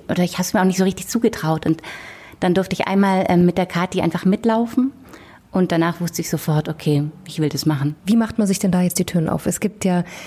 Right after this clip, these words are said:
Speaker 2: die Klinik-Clowns ja eigentlich auch schon. Wie schafft man es dann jetzt als gute Clowns, ja,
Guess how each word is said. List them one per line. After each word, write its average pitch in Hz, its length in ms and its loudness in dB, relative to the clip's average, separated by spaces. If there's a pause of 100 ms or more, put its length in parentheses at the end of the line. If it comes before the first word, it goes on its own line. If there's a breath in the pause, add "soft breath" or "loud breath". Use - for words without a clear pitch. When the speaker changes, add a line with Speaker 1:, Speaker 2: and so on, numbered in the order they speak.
(160 loud breath)
Speaker 2:
die - 40 -6
Klinik-Clowns 247 720 0
ja 233 140 0
eigentlich 233 400 0
auch 233 120 -2
schon. 254 260 2 (300 loud breath)
Wie 196 120 2
schafft - 260 -2
man 240 140 2
es - 160 -2
dann 220 320 2
jetzt 196 360 -2
als 185 220 -2 (100)
gute 214 300 0
Clowns, 254 720 0 (140)
ja, 220 260 0